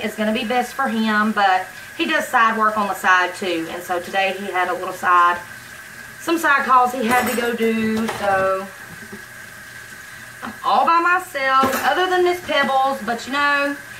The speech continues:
she's steadily making a mess behind me. The more that I clean, the more that she messes up. It's like she is just not having no clean house.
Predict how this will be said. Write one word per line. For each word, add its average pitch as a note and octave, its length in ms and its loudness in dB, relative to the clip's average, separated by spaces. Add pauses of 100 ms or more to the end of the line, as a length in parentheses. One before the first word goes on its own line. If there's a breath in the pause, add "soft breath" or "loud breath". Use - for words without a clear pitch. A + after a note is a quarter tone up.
(240 loud breath)
she's - 420 0
steadily F4 420 4
making D#4 360 0
a C#4+ 40 -2
mess C#4+ 320 0
behind C4+ 480 4
me. C4 340 -2 (480 loud breath)
The A3 100 4
more D#4+ 400 2
that C#4 200 2
I C4 460 4 (140)
clean, C#4+ 540 -2
the G3+ 120 0
more B3+ 220 2
that A#3 180 0
she C4+ 180 -4
messes G#3+ 420 -2
up. E3 280 0
It's G3+ 180 -6
like C4 240 2
she A#3+ 280 -4
is G#3+ 140 -4
just G3 180 -8
not A3+ 160 4
having A3 360 -2
no F3 120 0
clean B3 320 -2
house. G#3+ 440 0